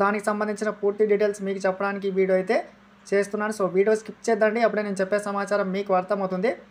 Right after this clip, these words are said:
మన ఛానల్ని ఫస్ట్ టైమ్ చూస్తుంటే ఖచ్చితంగా సబ్స్క్రైబ్ చేసుకోండి. అలాగే వీడియో చూసే ముందు ప్రతి ఒక్కరూ లైక్ చేయండి, అప్పుడే ఇటువంటి ఇంపార్టెంట్ న్యూస్ మన ఎంప్లాయీస్‌కి, పెన్షనర్స్‌కి అందరికీ చేరుకునే అవకాశం అయితే ఉంటుంది. So లేట్ చేయకుండా టాపిక్లోకి అయితే వెళ్దాం.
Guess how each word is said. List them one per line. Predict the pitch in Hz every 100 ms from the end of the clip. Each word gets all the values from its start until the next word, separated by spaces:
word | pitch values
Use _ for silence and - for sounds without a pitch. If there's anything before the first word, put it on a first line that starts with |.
| - - -
మన | 185 226 226
ఛానల్ని | 214 208 214
ఫస్ట్ | 202 208
టైమ్ | 208
చూస్తుంటే | 202 208 208
ఖచ్చితంగా | 196 202 202
సబ్స్క్రైబ్ | 190 185 214 208 196
చేసుకోండి. | 190 202 196 262 - - - 170
అలాగే | 196 214 214
వీడియో | 208 214
చూసే | 214 208 202
ముందు | 196 - -
ప్రతి | 180 190
ఒక్కరూ | 208 208
లైక్ | 202 202
చేయండి, | 202 202 269 202
అప్పుడే | 214 214
ఇటువంటి | 196 202 196 185
ఇంపార్టెంట్ | 175 202 196
న్యూస్ | 196 196
మన | 180
ఎంప్లాయీస్‌కి, | 180 196 196 208 190
పెన్షనర్స్‌కి | 185 196 190 - - 349 - - - 175
అందరికీ | 214 214 208
చేరుకునే | 202 196 196
అవకాశం | 196 196 202
అయితే | 202
ఉంటుంది. | 190 208 254
So | 190
లేట్ | 190 190
చేయకుండా | 202 190
టాపిక్లోకి | 185 196 196 185
అయితే | 185
వెళ్దాం. | 180